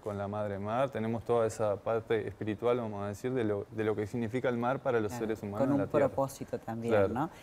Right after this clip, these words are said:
Speaker 2: Y también hacen subproductos.
Speaker 1: Sí, sí, elaboramos algunas gotas para la nariz, que es para todo el tema de rinitis, alérgicas, todo eso.
Speaker 2: ¿Para los ojos
Speaker 1: Sinusitis,
Speaker 2: también?
Speaker 1: para los ojos también.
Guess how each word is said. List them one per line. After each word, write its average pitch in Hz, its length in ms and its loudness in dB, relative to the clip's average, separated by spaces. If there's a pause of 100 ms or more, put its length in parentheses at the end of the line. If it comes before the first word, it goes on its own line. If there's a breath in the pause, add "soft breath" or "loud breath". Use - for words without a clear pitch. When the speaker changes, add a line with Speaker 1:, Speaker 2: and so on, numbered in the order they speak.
(160 loud breath)
Speaker 2:
Y 151 60 -2
también 180 280 2
hacen 208 220 2
subproductos. 127 760 -4 (120)
Speaker 1:
Sí, 202 380 4
sí, 190 200 2
elaboramos 135 800 8
algunas 123 360 2
gotas 113 280 2
para 104 200 4
la 104 140 2
nariz, 127 540 0
que 104 140 0
es 98 80 -2 (140)
para 98 220 2
todo 113 140 2
el 101 80 2
tema 113 260 2
de 101 60 2
rinitis, 104 600 -2
alérgicas, 101 680 -2
todo 104 340 -4
eso. 131 300 -4
Speaker 2:
¿Para 120 180 0
los 107 140 2
ojos 156 200 0
Speaker 1:
Sinusitis, 123 140 2
Speaker 2:
también? - 320 0
Speaker 1:
para 104 140 4
los 104 220 -2
ojos 107 200 -4
también. 120 640 -4